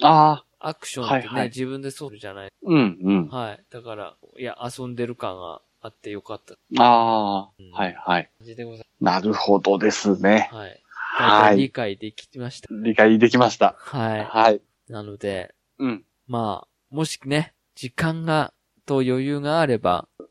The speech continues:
Speaker 1: そうですね。
Speaker 2: はい。
Speaker 1: うん。
Speaker 2: ちょっとぜひやってみてください。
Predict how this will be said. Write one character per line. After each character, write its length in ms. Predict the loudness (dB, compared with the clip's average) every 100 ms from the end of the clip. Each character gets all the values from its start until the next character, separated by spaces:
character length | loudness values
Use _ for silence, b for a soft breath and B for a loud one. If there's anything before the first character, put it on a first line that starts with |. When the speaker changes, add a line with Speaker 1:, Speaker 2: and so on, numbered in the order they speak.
| -4 0
Speaker 1:
そ 180 | 2
う 40 | 2
で 120 | 0
す 80 | -4
ね。 140 | -4
Speaker 2:
は 220 | -2 2
い。 40 | 2
Speaker 1:
う 40 |
ん。 120 | 2
Speaker 2:
ち 100 | -2
ょ 20 | -12
っ 40 |
と 120 | -14
ぜ 120 | -14
ひ 140 | -10 -8
や 120 | -8
っ 60 | -8
て 140 | -10
み 120 | -8
て 100 | -12
く 120 | -10
だ 160 | -12 -12
さ 220 | -12
い。 80 | -14